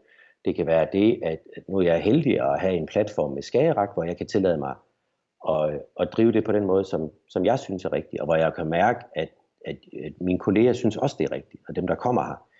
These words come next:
Så det er jo ikke noget, jeg står med alene. Så der er vi jo lige pludselig et fællesskab om at drive det. Så jeg synes, at hvis man kan, så skal man. Og så skal man også bare huske på, at nogle gange, så selvom vi kan,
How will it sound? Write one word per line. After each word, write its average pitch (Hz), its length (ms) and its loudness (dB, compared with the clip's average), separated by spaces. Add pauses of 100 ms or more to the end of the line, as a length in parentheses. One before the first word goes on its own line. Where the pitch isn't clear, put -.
(180)
Så - 100 -4
det 90 40 2
er 104 40 4
jo - 20 6
ikke 131 80 4
noget, 113 160 6
jeg 110 80 4
står 113 160 2
med 98 120 0
alene. 98 460 -2
Så - 100 -8
der 139 80 4
er 143 40 4
vi 101 80 2
jo 87 60 0
lige 95 100 -4
pludselig 80 240 -8
et - 120 -18
fællesskab 131 480 -4 (140)
om 82 160 -8
at 71 160 -12
drive 76 180 -10
det. - 100 -14 (160)
Så - 80 -4
jeg 92 80 0
synes, 180 300 2
at 104 60 0
hvis 98 140 0
man 78 140 -2
kan, 165 300 -2
så - 120 -8
skal - 260 -4
man. - 100 -12 (360)
Og - 80 -4
så 127 120 2 (480)
skal - 180 -4
man 95 80 -4
også 107 120 -6
bare 117 100 2
huske 101 180 -6
på, 117 140 2
at 92 100 0
nogle 120 180 2
gange, 104 260 2 (320)
så - 200 -4
selvom 117 280 0
vi 90 60 -4
kan, 123 320 0